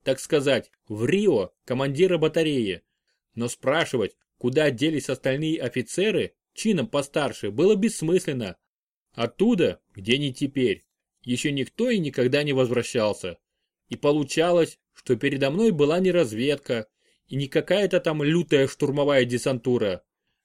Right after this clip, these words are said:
а всего лишь мелкое противотанковое подразделение В Д В. Отсюда, видимо, и все их элементарные огрехи по части организации. Таких, как они,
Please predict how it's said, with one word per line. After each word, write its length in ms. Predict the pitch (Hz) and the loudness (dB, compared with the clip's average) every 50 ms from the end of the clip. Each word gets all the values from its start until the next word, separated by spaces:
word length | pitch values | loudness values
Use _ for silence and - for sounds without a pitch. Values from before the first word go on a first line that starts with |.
| _ | _
а 140 | - - 107 | -12 -10 -10
всего 300 | - - - 139 127 127 | -6 -4 -2 2 2 2
лишь 220 | 117 110 104 - | 2 0 -2 -4
мелкое 460 | 143 170 220 233 220 - - 190 185 175 | -2 0 0 0 0 0 0 0 0 0
противотанковое 880 | - - 147 - - 131 120 - - 156 175 170 151 - 160 147 139 127 | 0 -2 -2 0 0 0 0 0 0 -2 -4 -2 -2 0 2 2 2 0
подразделение 800 | - 127 120 131 123 120 113 110 123 127 135 139 139 139 131 117 | 0 -2 0 0 0 0 0 0 0 0 0 0 -2 -2 -2 0
В 140 | 113 131 | 0 0
Д 140 | 135 123 123 | 2 2 2
В. 300 | 113 120 117 107 98 90 - _ _ _ _ _ _ _ _ _ _ _ _ | 2 2 0 -2 -2 -4 -10 _ _ _ _ _ _ _ _ _ _ _ _
Отсюда, 520 | - 131 127 - - - 240 262 240 226 | -4 -4 -2 -2 -2 -2 -2 2 2 2
видимо, 580 | 185 143 139 190 196 175 180 175 170 160 135 - _ _ _ | 2 2 0 0 0 0 0 0 0 -2 -4 -6 _ _ _
и 100 | - 127 | -12 -10
все 260 | - - - 170 160 | -6 0 2 4 4
их 140 | 139 - - | 4 2 0
элементарные 640 | 139 135 131 135 131 120 - 139 131 127 127 123 127 | 0 0 0 -2 -2 -2 0 0 0 0 -2 -4 -4
огрехи 520 | - 135 127 123 127 160 220 233 - - | -4 -4 -4 -2 -2 -2 -2 -2 -4 -6
по 160 | 160 - 139 131 | -4 -4 -4 -2
части 320 | - 175 180 175 - - | -2 -2 -2 -2 0 0
организации. 920 | 165 147 147 156 151 139 117 117 123 120 113 110 - - 113 98 95 92 - _ _ _ _ _ _ _ _ _ | 0 0 0 -2 -2 -2 0 0 0 0 0 -4 -6 -8 -6 -6 -6 -6 -8 _ _ _ _ _ _ _ _ _
Таких, 540 | - 131 135 131 - 208 214 220 - - - _ _ | -2 -2 -2 -2 -2 -2 -2 -2 -2 -4 -8 _ _
как 180 | - 139 131 - | -2 -2 0 0
они, 420 | 151 147 156 156 147 120 90 - | 0 -2 -2 -2 -4 -4 -6 -8